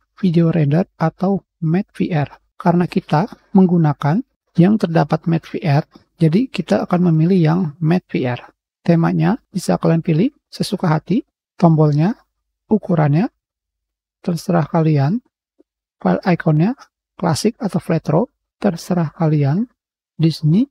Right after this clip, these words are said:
tidak ada pengaturan yang akan kita rubah. Hanya saja di sini terdapat pengaturan mengingat posisi playback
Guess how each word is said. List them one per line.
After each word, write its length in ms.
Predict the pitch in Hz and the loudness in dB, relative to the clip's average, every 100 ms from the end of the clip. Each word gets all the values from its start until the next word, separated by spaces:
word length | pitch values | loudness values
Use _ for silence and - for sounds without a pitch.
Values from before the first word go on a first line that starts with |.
| _ _ | _ _
tidak 220 | 175 175 160 | -2 0 0
ada 60 | 196 | 0
pengaturan 640 | 175 170 - 160 208 247 - | 0 -2 0 0 0 -2 -6
yang 100 | - | -8
akan 240 | 208 185 180 | -2 -2 0
kita 160 | 165 | 0
rubah. 320 | 170 156 139 214 - _ _ _ _ _ _ _ _ _ _ _ _ _ _ _ _ _ _ 180 | 0 0 0 -2 -6 _ _ _ _ _ _ _ _ _ _ _ _ _ _ _ _ _ _ 2
Hanya 160 | 175 | 4
saja 320 | 165 160 202 | 4 0 0
di 80 | 214 | 2
sini 320 | 180 156 185 262 _ _ _ - | 0 0 2 0 _ _ _ -8
terdapat 520 | 190 165 151 - 226 _ _ | -4 -2 -4 -4 -8 _ _
pengaturan 560 | 170 170 165 143 143 226 - _ _ - | -4 -2 -2 -2 0 0 -4 _ _ -6
mengingat 560 | 180 180 170 170 247 - - _ | 0 2 2 0 -2 -6 -20 _
posisi 640 | 180 175 190 - 185 208 - _ _ - | -2 0 0 -2 0 0 -2 _ _ -2
playback 480 | 185 170 139 131 | 0 0 -2 -6